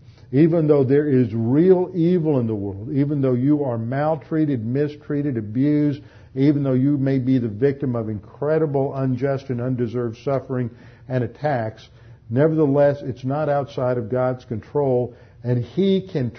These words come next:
turn evil into good. And that's the, that's what Joseph recognizes, is that God allowed this to happen. That doesn't mean that it's okay.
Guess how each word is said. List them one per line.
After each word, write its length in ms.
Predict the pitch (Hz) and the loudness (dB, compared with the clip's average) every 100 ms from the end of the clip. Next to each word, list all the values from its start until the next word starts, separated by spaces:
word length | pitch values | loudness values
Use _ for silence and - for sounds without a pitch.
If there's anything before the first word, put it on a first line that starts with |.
| - | -8
turn 420 | 143 127 127 135 - | -4 -2 -2 -4 -2
evil 500 | 147 147 135 139 143 | 0 2 2 0 0
into 340 | 127 113 117 | -4 -4 -6
good. 400 | 101 131 135 107 | -2 2 2 0
And 280 | 110 107 107 | -6 -8 -6
that's 260 | 123 131 - - | -4 -6 -10 -8
the, 200 | 113 110 - - - - | -6 -6 -10 -20 -20 -4
that's 300 | 123 139 - | -2 -2 0
what 200 | 127 107 | -2 0
Joseph 460 | 127 135 123 120 | 2 2 2 0
recognizes, 880 | 139 151 147 113 107 107 104 107 95 | 0 0 0 -4 -4 -6 -8 -10 -10
is 200 | 107 95 | -10 -8
that 220 | 104 104 - - - - 160 120 143 | -8 -10 -12 -20 -20 -18 -12 -10 -2
God 380 | 117 170 170 175 | 0 2 0 -2
allowed 600 | 117 117 120 139 170 180 | -2 -2 0 2 2 0
this 200 | 175 165 | -2 -4
to 120 | 156 | -6
happen. 420 | 135 165 160 127 | -4 -4 -4 -4
That 200 | 110 107 | -6 -4
doesn't 420 | 101 131 135 175 135 | -2 0 0 -2 -2
mean 540 | 139 135 135 139 - - - - - - | 0 2 0 -2 -8 -20 -20 -20 -18 -6
that 440 | 107 123 120 117 - | 0 0 0 -6 -6
it's 200 | 127 127 | -6 -2
okay. 640 | 120 117 156 156 95 - | -4 -4 -4 -4 -6 -12